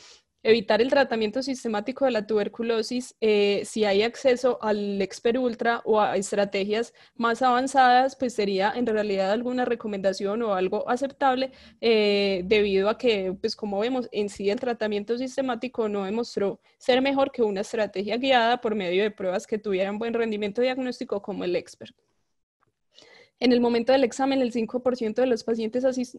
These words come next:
asintomáticos recibieron un diagnóstico de tuberculosis, eh, y durante la progresión del estudio,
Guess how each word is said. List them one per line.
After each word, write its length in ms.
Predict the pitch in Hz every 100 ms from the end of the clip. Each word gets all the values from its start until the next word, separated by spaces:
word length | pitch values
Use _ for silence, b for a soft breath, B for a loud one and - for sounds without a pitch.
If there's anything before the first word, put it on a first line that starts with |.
| -
asintomáticos 760 | 240 254 254 269 254 262 254 233
recibieron 560 | 208 220 208 196 226
un 100 | 233
diagnóstico 540 | 233 226 233 - 233 233
de 80 |
tuberculosis, 800 | 220 254 262 262 294 277 277 269 B B B
eh, 340 | - 226 208 202
y 120 | 233
durante 340 | 226 214 208 208
la 160 | 202
progresión 480 | 202 208 202 202 196
del 140 | 220
estudio, 600 | 262 262 294 269 254 269